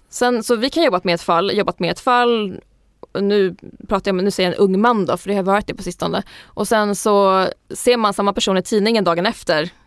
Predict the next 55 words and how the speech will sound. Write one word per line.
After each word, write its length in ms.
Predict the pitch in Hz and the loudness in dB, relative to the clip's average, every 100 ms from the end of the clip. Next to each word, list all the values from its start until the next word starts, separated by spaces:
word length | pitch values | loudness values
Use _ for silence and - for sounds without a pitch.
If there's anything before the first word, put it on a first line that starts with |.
| - | -6
när 160 | 202 | -2
den 140 | 202 202 | 0 -2
personen 220 | - 185 | -2 -4
tar 120 | 180 180 | -2 -4
studenten 500 | - 175 175 180 180 | -2 -2 0 -2 -2
eller 140 | 165 | -2
vad 100 | 165 | -6
det 60 | 175 | -6
kan 140 | 175 | -6
vara, 160 | 170 - | -4 -4
så 60 | |
tänker 160 | 190 - | -8 -8
man, 80 | 185 | -6
men 80 | |
just 240 | 180 226 - | -6 -8 -8
det, 100 | 180 | -8
just 160 | 208 226 | -6 -6
så 60 | 202 | 0
där 160 | 254 - - | -2 -2 -10
såg 180 | - 220 | -4 0
den 180 | 254 254 | 0 0
personen 300 | 254 196 185 | 0 0 0
ut 80 | 175 | 0
när 80 | 175 | -2
den 160 | 170 202 | -2 0
levde. 480 | 240 175 220 - - - - - _ _ | 0 0 0 -2 -4 -18 -20 -20 _ _
Och 120 | - 214 | 0 2
jag 160 | 220 | 4
har 100 | 254 | 4
ju 60 | 247 | 2
bara 260 | 190 180 | 2 2
i 80 | - | 0
tanken 300 | - 175 175 | 0 -4 -4
på 120 | - | -4
hur 80 | 175 | -2
den 120 | 175 | -2
personen 220 | 175 180 170 | -4 -4 -2
såg 120 | 180 | 0
ut 140 | 165 | 0
när 60 | 175 | -2
den 340 | 165 - 185 | -4 -4 -2
dog. 260 | 269 165 170 | 0 0 0
Och 60 | |
helt 100 | 262 | 0
plötsligt 220 | 262 - - | 0 -2 -4
också 160 | - | -4
så 80 | 196 | -8
läggs 280 | 208 226 - | -2 -4 -4
det 80 | 208 | -6
fler 180 | 208 202 | -2 0
pusselbitar 520 | 240 208 214 233 180 | 0 0 0 0 2
igen. 220 | 208 165 | 0 0
Så 80 | - | -2
bara, 120 | |
ah, 60 | - | -4